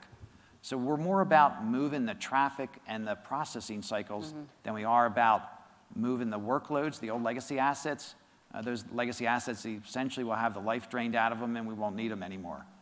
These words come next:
Speaker 1: So, uh, you know, we're, we're feeling pretty good about, uh, the volume of work that we'll be running at A W S. And again, the best measure of that, uh,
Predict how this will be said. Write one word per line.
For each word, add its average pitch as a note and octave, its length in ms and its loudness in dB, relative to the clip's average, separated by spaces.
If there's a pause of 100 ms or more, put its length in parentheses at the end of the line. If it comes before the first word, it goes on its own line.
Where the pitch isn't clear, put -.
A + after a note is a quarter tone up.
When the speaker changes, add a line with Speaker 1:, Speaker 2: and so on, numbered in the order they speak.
(360)
Speaker 1:
So, G#2+ 420 -2
uh, G2+ 280 4 (1040)
you B2 80 -6
know, A#2 80 -2
we're, E3 260 2 (560)
we're C#3+ 140 -2
feeling D#3+ 320 0
pretty E3 260 0
good C#3 300 2
about, A#2 560 2
uh, A2 320 4 (460)
the A#2 100 -4
volume C3 680 8
of A2+ 160 0
work A#2+ 360 4 (340)
that A2 100 -2
we'll A2+ 120 0
be G#2+ 80 -2
running A#2+ 360 4
at A2+ 80 0
A A2+ 100 0
W A2 360 0
S. G#2+ 300 2 (560)
And G2+ 100 -8
again, A2+ 200 0
the G#2+ 60 -4
best A#2+ 220 -2
measure A#2+ 240 0
of G#2+ 80 -4
that, G#2+ 220 4
uh, G#2 100 -2